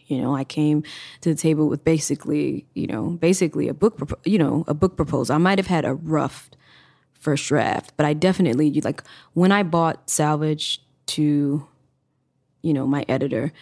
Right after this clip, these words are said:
and when she, I mean, my agent, and when she began, like, shopping it around to different publishing houses, like, I, there was a completed manuscript that had been, even been revised a little bit, right? And so I guess there, there is that,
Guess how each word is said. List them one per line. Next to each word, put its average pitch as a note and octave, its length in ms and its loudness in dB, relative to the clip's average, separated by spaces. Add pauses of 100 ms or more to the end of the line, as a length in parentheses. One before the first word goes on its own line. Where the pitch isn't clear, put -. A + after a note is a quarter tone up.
(200)
and D3 180 2
when D#3 140 4
she, - 280 -4
I E3+ 40 0
mean, D#3 160 4
my D3 140 0
agent, D3+ 340 0
and D3 120 0
when D3 100 2
she D3 140 -4
began, D3 320 0
like, C3+ 140 -2
shopping D3 460 0
it C#3+ 100 0
around C#3+ 580 0
to C#3+ 80 -12
different C#3+ 280 -6
publishing D3+ 360 -2
houses, D#3+ 420 0
like, D3 200 -10 (100)
I, - 140 -2
there F#3+ 180 2
was G#3 120 2
a D3+ 40 0
completed D3+ 460 -2
manuscript D3+ 760 0 (440)
that D3 120 0
had D#3 220 -4
been, D3+ 240 4
even G3+ 260 4
been D3 140 0
revised D3+ 580 0
a B2+ 40 -2
little - 240 -2
bit, - 360 -8
right? C#3 320 -2 (300)
And E3 120 4
so D#3+ 400 2
I G3 100 2
guess G#3+ 180 2
there, F3 240 4
there E3 240 2
is D#3+ 160 2
that, D3 260 0